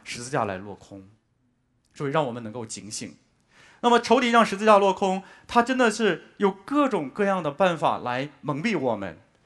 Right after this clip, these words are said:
我们都看到，当我们人听到福音的时候，哎，我们都会感觉，哎呀，这个福音很好，它让我们得生命、得永生，让我们能够得胜，让我们能够被爱所得着。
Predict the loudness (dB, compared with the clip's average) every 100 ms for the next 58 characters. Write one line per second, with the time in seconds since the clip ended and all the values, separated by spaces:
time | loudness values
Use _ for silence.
0 | _ -4 2 4 4 4 2 6 4 4
1 | 4 8 8 8 4 2 0 -2 0 0
2 | 0 0 4 2 2 -4 -2 -2 -4 -6
3 | -4 -4 -6 _ _ _ _ _ -20 _
4 | 4 4 6 2 2 0 -2 -2 -2 0
5 | 0 -4 -8 -6 -4 -2 -4 -6 -2 -2
6 | -2 -10 _ -4 2 2 2 0 0 0
7 | 2 0 0 0 4 4 4 0 2 6
8 | 6 4 -8 -20 -2 2 4 4 2 0
9 | -2 -2 0 -2 4 4 4 -2 -20 _
10 | _ -2 2 4 2 0 -2 -2 -2 0
11 | 0 0 -2 -4 -4 -6 -6 -6 -2 -2
12 | -2 _